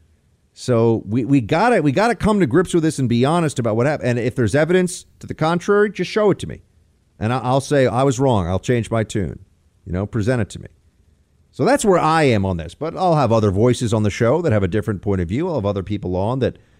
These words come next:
that disagree with me on this, and that's fine. But let's hash it out.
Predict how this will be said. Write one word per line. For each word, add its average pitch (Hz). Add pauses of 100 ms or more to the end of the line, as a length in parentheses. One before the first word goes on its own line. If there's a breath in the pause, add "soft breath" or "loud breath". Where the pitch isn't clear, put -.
that 98
disagree 95
with 113
me 135
on 143
this, 160
and 135
that's 160
fine. 175 (260)
But 127
let's 233
hash 196
it 180
out. 180